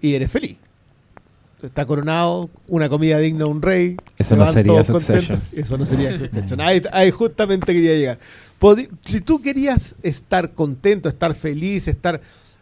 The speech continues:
Speaker 1: Eh, eh, ganador con tu equipo,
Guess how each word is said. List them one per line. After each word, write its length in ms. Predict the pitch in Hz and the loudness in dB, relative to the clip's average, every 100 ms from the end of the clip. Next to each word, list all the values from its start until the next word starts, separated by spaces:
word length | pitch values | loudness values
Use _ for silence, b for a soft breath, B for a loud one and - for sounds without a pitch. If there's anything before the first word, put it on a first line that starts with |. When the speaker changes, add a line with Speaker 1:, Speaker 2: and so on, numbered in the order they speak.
| b | b
Speaker 1:
Eh, 340 | - 175 151 - _ - | 0 0 0 -6 _ -2
eh, 240 | 170 151 - _ - - | -2 -2 -8 _ -20 -14
ganador 680 | 170 208 202 190 175 233 233 | -4 -2 0 -2 2 0 2
con 200 | 233 208 | 0 2
tu 120 | 202 | 0
equipo, 600 | 175 196 262 226 233 | 0 0 -2 0 -2